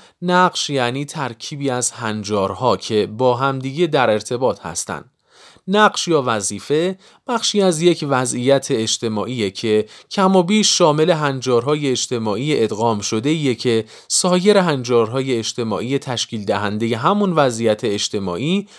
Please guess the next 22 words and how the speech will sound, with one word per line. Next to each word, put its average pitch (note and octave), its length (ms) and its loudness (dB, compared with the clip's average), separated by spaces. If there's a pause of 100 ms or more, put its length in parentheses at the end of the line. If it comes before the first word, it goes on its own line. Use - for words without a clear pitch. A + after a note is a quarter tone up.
(160)
قابل G2 380 2
تشخیص B2+ 580 -2
باشه. - 400 -4 (1000)
نقش: G3+ 540 0 (380)
عبارت G#3 500 4
است E3+ 240 -2
از D3 180 -2
انتظاراتی C3+ 800 -2
که B2+ 160 -6
از G#2+ 240 -2
یک C3 220 2
فرد B2 380 -2
در G#2+ 220 0
یک C3 260 0
گروه G#2 300 -4
میره، F#2+ 320 -4 (520)
نه A3 140 4
یک D3 220 4
گونه A#2+ 220 0
رفتارهای G#2+ 680 -2
فردی. F2 560 -8 (760)
تربیت: E3 800 0